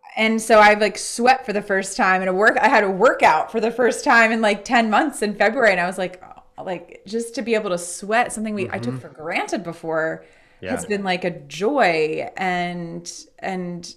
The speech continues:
Speaker 1: just to be able to move my body and to feel strength in my, in my legs and, and, and to be able to just, you know, kinda go all out,
Speaker 2: Mm-hmm.
Speaker 1: relatively speaking, it's, it's such a gift that for anyone
Speaker 2: It really
Speaker 1: listening,
Speaker 2: is.
Speaker 1: if, if you've been,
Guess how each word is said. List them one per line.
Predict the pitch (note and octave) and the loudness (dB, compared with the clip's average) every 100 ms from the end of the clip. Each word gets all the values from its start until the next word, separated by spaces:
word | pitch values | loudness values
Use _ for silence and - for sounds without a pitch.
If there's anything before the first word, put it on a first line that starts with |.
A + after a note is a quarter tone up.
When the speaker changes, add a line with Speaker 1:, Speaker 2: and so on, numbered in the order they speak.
| _ | _
Speaker 1:
just | - A3+ - | -8 -6 -6
to | |
be | G#3 F3+ | -8 -2
able | G3+ G#3 G#3+ | -2 0 -6
to | G#3+ | -8
move | G3 G3 G3 | -8 -8 -4
my | F#3 | -4
body | F3+ F#3 F#3+ | -2 -2 -4
and | F3+ | -8
to | |
feel | F3 - G3+ F#3+ | -14 -8 -6 -6
strength | - - G3+ F#3+ - | -8 -6 -6 -8 -8
in | F#3 | -6
my, | F3 E3+ E3+ - _ _ - | -4 -4 -6 -16 _ _ -10
in | F#3 | -4
my | F#3 | -4
legs | F3+ F#3+ F#3+ F#3 F#3 F3+ | -2 0 2 0 -2 -8
and, | E3+ D#3 | -10 -10
and, | F#3+ F3+ | -10 -10
and | - F3 F3 | -10 -10 -8
to | G3+ E3+ D#3+ - - _ _ _ | -4 -2 -4 -8 -20 _ _ _
be | G#3+ | 0
able | G#3+ G#3+ | 2 2
to | |
just, | F#3 F3 - _ _ _ _ - _ | -2 -8 -12 _ _ _ _ -20 _
you | A3+ | -4
know, | - | -2
kinda | A#3+ F#3 | -2 -2
go | F#3 F#3+ G3 F#3+ - - F#3 | 0 0 2 -2 -6 -4 0
all | F3+ | 2
out, | F3 F3 | 2 0
Speaker 2:
Mm-hmm. | - | 0
Speaker 1:
relatively | F3 F3+ F#3 F3 | 0 0 -2 -6
speaking, | F3 A3 G#3+ G3 F3 | -6 -10 -8 -8 -8
it's, | E3+ F#3 - - - _ | -10 -12 -10 -12 -16 _
it's | G3+ - | -14 -12
such | A#3 | -10
a | A#3+ | -10
gift | F3+ G3 F3+ - - - - | -6 -6 -6 -10 -18 -18 -6
that | F#3 E3+ - | -2 -2 -2
for | |
anyone | G3 G#3 G3+ | -6 -4 -4
Speaker 2:
It | |
really | F#3 | -4
Speaker 1:
listening, | F#3+ F#3 F3+ E3+ | -6 -6 -6 -8
Speaker 2:
is. | E3 | -12
Speaker 1:
if, | _ _ - F#3 | _ _ -18 -16
if | F#3 | -12
you've | F#3+ F3+ | -14 -6
been, | F#3+ F3+ F3+ F3+ | -4 -4 -4 -8